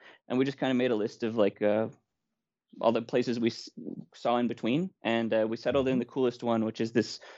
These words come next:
Speaker 1: small town, um, in southern British Columbia, um, Penticton. And, uh,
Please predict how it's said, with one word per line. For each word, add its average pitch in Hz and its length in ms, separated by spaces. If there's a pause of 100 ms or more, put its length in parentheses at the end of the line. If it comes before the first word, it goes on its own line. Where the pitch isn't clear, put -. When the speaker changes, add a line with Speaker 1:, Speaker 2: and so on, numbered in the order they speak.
Speaker 1:
small 117 280
town, 110 480
um, 107 240
in 110 100
southern 113 300
British 110 240
Columbia, 107 500 (460)
um, 110 320
Penticton. 113 760
And, 113 220
uh, 107 220